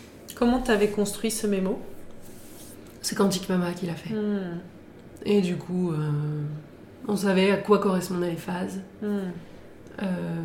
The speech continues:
Speaker 2: c'était à peu près décrit, mais de façon assez succincte, que t'aies pas à relire, euh, trente pages, tu
Speaker 1: Hmm.
Speaker 2: vois. <laughs> Donc, euh, c'était très, très bien, ce mémo.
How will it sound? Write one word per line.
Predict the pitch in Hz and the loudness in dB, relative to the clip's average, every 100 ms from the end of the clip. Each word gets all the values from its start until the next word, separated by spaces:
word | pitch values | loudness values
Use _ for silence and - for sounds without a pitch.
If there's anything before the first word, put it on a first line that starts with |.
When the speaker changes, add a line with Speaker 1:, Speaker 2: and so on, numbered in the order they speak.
| 165 160 170 190 | -6 -6 -6 -4
Speaker 2:
c'était | - 190 185 | -2 0 2
à | |
peu | 170 190 | 0 -2
près | 202 | 0
décrit, | 170 - - 196 196 196 - - - | 0 -2 -2 -2 -2 -8 -14 -14 2
mais | 202 | 6
de | 190 185 | 6 4
façon | 185 196 180 | 2 2 2
assez | 170 190 | 2 0
succincte, | - 208 226 208 208 - | 0 2 4 6 4 2
que | 190 | 4
t'aies | 185 | 4
pas | 180 202 196 180 170 | 2 0 0 -2 -4
à | 156 | 0
relire, | 185 190 202 190 | 2 6 6 6
euh, | 165 156 | 2 0
trente | - 185 175 | -2 -2 0
pages, | 196 220 226 - | 2 2 2 0
tu | |
Speaker 1:
Hmm. | 214 | 6
Speaker 2:
vois. | 202 202 185 277 180 220 - | 6 6 6 6 6 2 0
<laughs> | - - - - - | -8 -12 -14 -14 -2
Donc, | 190 185 185 | 0 2 2
euh, | 175 | 2
c'était | 175 160 | 0 -2
très, | 151 202 | -2 -4
très | - 208 | 0 2
bien, | 190 196 | 2 -2
ce | 196 | -2
mémo. | 180 175 175 | -2 0 -2